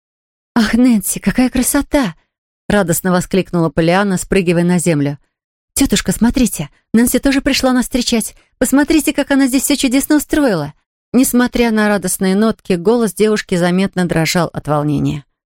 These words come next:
Ужасно грустно было снова приехать в этот дом, где больше не будет доктора, к которому она так привязалась и которого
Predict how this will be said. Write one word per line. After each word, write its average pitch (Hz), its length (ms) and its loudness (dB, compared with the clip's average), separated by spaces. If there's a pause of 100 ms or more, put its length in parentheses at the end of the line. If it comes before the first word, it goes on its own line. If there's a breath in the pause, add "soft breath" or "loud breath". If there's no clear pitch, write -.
(180)
Ужасно 226 460 0
грустно 202 400 -2
было 165 220 0
снова 165 340 -2
приехать - 480 -4
в - 20 -4
этот 151 280 -4
дом, 190 280 0 (400 soft breath)
где 170 200 0
больше 170 320 0
не 170 80 0
будет 156 320 -2
доктора, 175 400 -2
к - 40 -14
которому 156 380 -4
она 156 160 0
так 208 280 -4
привязалась 165 720 -2
и - 40 -6
которого 156 420 -2